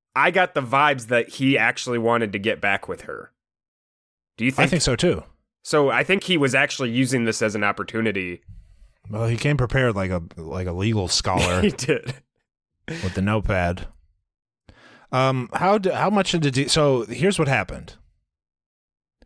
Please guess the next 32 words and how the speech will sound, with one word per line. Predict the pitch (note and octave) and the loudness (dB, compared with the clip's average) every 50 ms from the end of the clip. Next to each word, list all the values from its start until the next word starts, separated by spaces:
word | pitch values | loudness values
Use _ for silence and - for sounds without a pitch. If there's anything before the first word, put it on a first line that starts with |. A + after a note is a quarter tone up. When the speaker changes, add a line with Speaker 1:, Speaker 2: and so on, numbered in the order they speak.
| _ _ _ _ _ _ _ _ _ _ - _ _ - - | _ _ _ _ _ _ _ _ _ _ -20 _ _ -20 -20
Speaker 2:
He | - - - B2+ | -10 -6 -4 -2
kissed, | - F#3 F#3 - - - - - - | 2 2 2 2 2 -2 -4 -8 -6
Tino | - - F#3+ G3 G3 | -2 0 2 2 2
kissed | F3+ - F3 D3+ - - | 2 2 2 2 2 0
a | A#2+ | 0
girl. | A2+ G#2 E2 C2+ C#2+ - - - _ _ _ _ _ _ - | 0 0 -2 -4 -6 -12 -14 -20 _ _ _ _ _ _ -2
Speaker 1:
Tino | - D3+ G3 A3+ | 0 2 2 2
kissed | - A3 G#3+ - | 2 2 2 2
a | G#3+ | 4
Speaker 2:
And | E3 C3+ | 4 4
he | |
Speaker 1:
girl. | G2 C#2+ C#2+ - - - - - - | 4 2 -2 -10 -18 -20 -20 -8 -2
Speaker 2:
and | B2 A#2+ C3+ | 0 0 2
he | C#3 | 2
didn't | B2+ E3+ F3+ F3 E3+ C3+ | 2 2 2 2 0 -2
like | - - F2+ - - | -4 -6 -6 -8 -10
it. | - - - _ _ _ _ _ _ _ _ _ _ _ _ _ _ _ _ _ _ _ _ _ _ _ _ _ _ _ _ _ - | -14 -16 -18 _ _ _ _ _ _ _ _ _ _ _ _ _ _ _ _ _ _ _ _ _ _ _ _ _ _ _ _ _ -8
Speaker 1:
Mm. | G2 G2+ F#2+ F2 D#2 C#2+ C#2 - - _ _ - | -6 -6 -6 -6 -6 -8 -12 -14 -20 _ _ -14
Speaker 2:
I | F#2 | -12
Speaker 1:
Well, | F2+ F2 | -12 -8
Speaker 2:
kissed | - G#2 G2+ G2 | -6 -4 -4 -4
Speaker 1:
Katy | F#2 F#2 | -4 -2
Speaker 2:
a | F#2+ | 0
girl | F#2+ | 0
and | G2+ | 2
Speaker 1:
Perry. | G#2+ A2+ A#2 | 2 2 2
Speaker 2:
I | G#2 | 2
liked | G#2+ A#2 A2+ - - | 2 0 0 2 4
it. | A#2 A2+ A#2 | 4 4 4
Speaker 1:
<laughs> | G#3 F3+ | 4 2
Speaker 2:
Katy | D3+ E3 D#3 | 4 4 2
Speaker 1:
Yeah. | B2 | 2